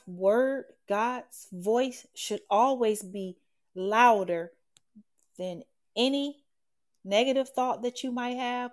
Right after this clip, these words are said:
or anybody that is not sowing positive seeds in your life. His word, his voice has to be louder than that. Your mouth gate.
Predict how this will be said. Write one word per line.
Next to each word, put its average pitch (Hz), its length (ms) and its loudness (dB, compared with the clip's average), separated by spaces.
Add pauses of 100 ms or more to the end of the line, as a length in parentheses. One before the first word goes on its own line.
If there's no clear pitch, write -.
or 196 220 0
anybody 214 580 -2
that 190 300 -4
is 185 400 -4 (260)
not 208 340 0 (1400)
sowing 247 600 4
positive 220 680 0
seeds 214 520 -6
in 202 160 -6
your 208 140 -4
life. - 580 -14 (840)
His 254 200 -4
word, 233 640 0
his 220 220 -2
voice 220 440 -2
has 208 280 -4
to 220 80 -4
be 202 180 -6
louder 185 520 -4 (160)
than 180 180 -8
that. 180 220 -18 (880)
Your 196 180 0
mouth 208 480 0
gate. 151 320 -4